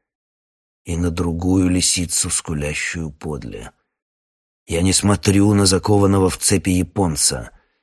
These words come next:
Я не смотрю на китаянку в жёлтом шёлковом платье. А я смотрю слезящимися глазами только на ту, что сильнее прочих. Она скалит зубы, как зверь,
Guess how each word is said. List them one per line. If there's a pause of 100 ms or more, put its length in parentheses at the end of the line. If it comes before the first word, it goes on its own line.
(160)
Я
не
смотрю
на
китаянку
в
жёлтом
шёлковом
платье. (800)
А
я
смотрю (380)
слезящимися
глазами (100)
только
на
ту,
что
сильнее
прочих. (580)
Она
скалит
зубы,
как
зверь,